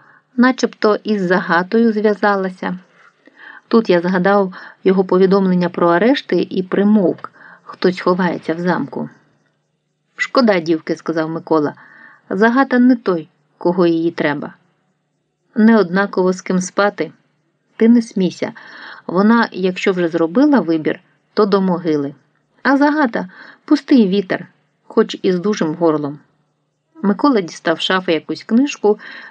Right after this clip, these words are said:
перегорнув кілька сторінок і, на жодній не затримавши погляду, склав і кинув на місце.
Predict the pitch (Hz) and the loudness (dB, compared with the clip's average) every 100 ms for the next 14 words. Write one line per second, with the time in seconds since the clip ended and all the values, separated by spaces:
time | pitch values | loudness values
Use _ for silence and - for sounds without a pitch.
0 | _ - 196 208 240 330 330 - 185 170 | _ -2 2 2 2 2 0 0 0 -2
1 | - 165 160 165 208 226 - - _ - | -2 -4 -2 0 -2 -2 -10 -20 _ -6
2 | 180 175 165 190 233 180 160 156 151 160 | -4 -4 0 2 2 0 -4 -6 -2 0
3 | 170 165 156 - 160 185 208 190 170 170 | 0 0 -4 -6 -2 0 2 0 0 -4
4 | - _ _ _ - - 196 247 294 - | -8 _ _ _ -20 -4 2 2 0 -4
5 | 180 180 202 226 165 151 147 - - | -8 0 2 2 2 -4 -6 -10 -18